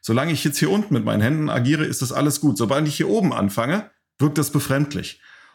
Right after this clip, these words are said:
Und das sind solche Dinge, die du, die du lernst und auch, äh, dich drauf zu konzentrieren, dir deine Pausen zu lassen, deine Sprechpausen, in denen du nachdenken kannst, damit du deine Sätze formulieren kannst.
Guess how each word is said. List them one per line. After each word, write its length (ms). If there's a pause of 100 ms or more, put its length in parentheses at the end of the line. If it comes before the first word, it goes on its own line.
Und 120
das 120
sind 100
solche 220
Dinge, 200
die 160
du, 120
die 220
du 100
lernst 560 (100)
und 260
auch, 380 (760)
äh, 200
dich 180
drauf 240
zu 100
konzentrieren, 640
dir 220
deine 460 (120)
Pausen 400
zu 140
lassen, 320
deine 280 (220)
Sprechpausen, 600
in 80
denen 160
du 80
nachdenken 600
kannst, 420 (260)
damit 240
du 60
deine 200
Sätze 260
formulieren 500
kannst. 360